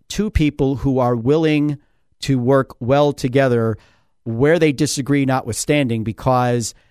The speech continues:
they see a broader picture, they see a be-, a, a, a better outcome, and they see common ground that should cause them to continue to work together to find better answers to the questions that are pending.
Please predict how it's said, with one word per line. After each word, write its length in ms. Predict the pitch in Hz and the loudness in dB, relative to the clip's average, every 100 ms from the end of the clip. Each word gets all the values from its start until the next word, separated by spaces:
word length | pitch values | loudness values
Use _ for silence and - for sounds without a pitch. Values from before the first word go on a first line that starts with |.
| _ _ | _ _
they 300 | 123 131 123 | -2 -2 -2
see 300 | - 175 170 | -4 -2 0
a 80 | 139 | 0
broader 400 | 113 147 151 139 | 0 2 2 2
picture, 580 | - 135 - 123 117 - _ _ 113 | 0 0 -4 -4 -4 -6 _ _ -6
they 180 | 127 | -4
see 540 | 120 - 156 147 143 131 _ _ - | -2 -2 0 2 0 -4 _ _ -6
a 100 | 123 | -6
be-, 540 | 104 101 _ - 151 - | -6 -16 _ 0 0 0
a, 140 | 135 139 | -4 -4
a, 120 | 120 - - | -6 -10 -6
a 100 | 127 | -2
better 380 | 104 147 143 127 | 2 2 2 2
outcome, 480 | 143 156 - 107 110 | 0 0 -6 -6 -4
and 120 | 117 | -4
they 100 | 120 | -4
see 220 | - 135 | -4 -4
common 420 | - 165 170 135 | -2 -2 0 0
ground 520 | 117 156 135 101 101 - _ _ _ | 0 2 0 -2 -6 -10 _ _ _
that 240 | 123 131 - | -2 -2 -4
should 260 | 135 107 | -8 -8
cause 400 | - 175 185 151 | -4 0 0 0
them 200 | 127 120 | -2 -4
to 80 | 110 | -4
continue 680 | - 127 - 208 190 117 92 | -6 -6 -2 -2 0 -2 -4
to 160 | - | -6
work 240 | 127 135 - | -2 -2 -4
together 520 | 117 135 131 98 87 _ _ _ _ _ | -4 -2 -2 -4 -10 _ _ _ _ _
to 100 | 127 | -6
find 400 | - 131 127 120 - | -2 0 -2 -4 -8
better 480 | 107 156 156 151 - | 0 4 4 2 0
answers 500 | 147 139 117 107 - | -2 -2 -6 -8 -6
to 120 | 117 | -8
the 80 | 110 | -6
questions 580 | 147 135 - 113 104 | -4 -4 -6 -10 -8
that 160 | - 107 | -8 -8
are 120 | 95 | -6
pending. 420 | - 131 90 64 | -4 -6 -6 -14